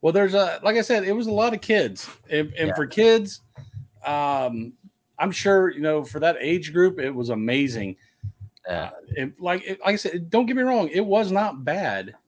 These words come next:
Speaker 1: It's just, I wouldn't pay to go watch it again.
Speaker 2: Yeah.
Speaker 1: I'm not mad that I watched it, but I'm not gonna give 'em any more of my money.
Speaker 2: Yeah, you're like, "I'm, I'm kinda done with the Minions," and I'm pretty sure they'll make another one.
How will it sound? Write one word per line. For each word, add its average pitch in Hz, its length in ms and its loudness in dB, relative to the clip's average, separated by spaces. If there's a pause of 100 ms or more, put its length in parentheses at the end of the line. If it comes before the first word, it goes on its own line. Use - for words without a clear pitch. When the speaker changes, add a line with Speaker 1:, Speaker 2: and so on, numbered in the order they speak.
(220)
Speaker 1:
It's 135 180 -8
just, 170 460 2
I 143 160 2
wouldn't 147 440 0
pay 151 180 0
to 147 60 -4
go 143 120 -2
watch 131 320 -2
it 110 40 -12
again. 101 360 -6 (400)
Speaker 2:
Yeah. 80 240 -6 (340)
Speaker 1:
I'm 120 100 -2
not 160 220 4
mad 175 280 6
that 196 100 8
I 190 80 8
watched 185 340 2
it, 202 200 -4 (840)
but 147 120 6
I'm 151 100 8
not 147 160 2
gonna 147 120 0
give 135 140 2
'em 131 60 2
any 127 100 6
more 123 160 4
of 120 60 0
my 113 80 -2
money. 107 320 -8 (280)
Speaker 2:
Yeah, 131 120 6
you're 120 160 6
like, 113 140 6
"I'm, 120 160 8
I'm 127 120 4
kinda 131 200 2
done 117 200 -2
with 113 120 0
the 107 60 -20
Minions," 107 380 -2
and 123 220 -2
I'm 135 220 2
pretty 127 320 2
sure 104 220 -2
they'll 95 160 0
make 92 200 -4
another 90 320 -6
one. 87 240 -6